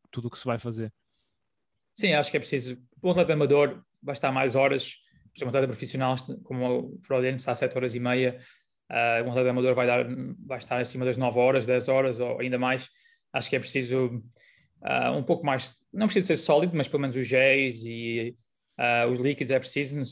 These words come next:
Speaker 2: é necessário, e mesmo uma barra, acho que, porque eu acho que os atletas quanto mais experiência têm, quanto mais, quanto, quanto melhor são, eles menos energia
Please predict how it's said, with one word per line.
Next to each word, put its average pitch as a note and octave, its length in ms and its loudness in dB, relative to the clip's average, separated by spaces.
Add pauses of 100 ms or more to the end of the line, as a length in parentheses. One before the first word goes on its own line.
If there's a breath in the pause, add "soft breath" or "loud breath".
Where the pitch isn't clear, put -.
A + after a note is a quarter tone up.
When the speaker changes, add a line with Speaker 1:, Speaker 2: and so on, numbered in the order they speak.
Speaker 2:
é C3+ 60 -2
necessário, C3+ 520 0
e C#3 80 -4
mesmo C#3 220 0
uma C3+ 120 2
barra, B2 420 2
acho A#2+ 220 -8
que, B2 240 -2 (360 soft breath)
porque E3 180 0
eu F3+ 140 4
acho - 260 -2
que - 80 -12
os D#3 60 -4
atletas E3 300 2
quanto D#3 280 -2
mais D3+ 180 0
experiência C#3+ 340 -2
têm, D3 420 -2
quanto B2+ 180 -6
mais, B2+ 360 -4 (300)
quanto, B2+ 260 -10
quanto C3+ 180 -6
melhor C#3 180 0
são, C#3 380 -2 (500 soft breath)
eles C3+ 200 -2
menos C#3+ 300 -2
energia C#3+ 480 0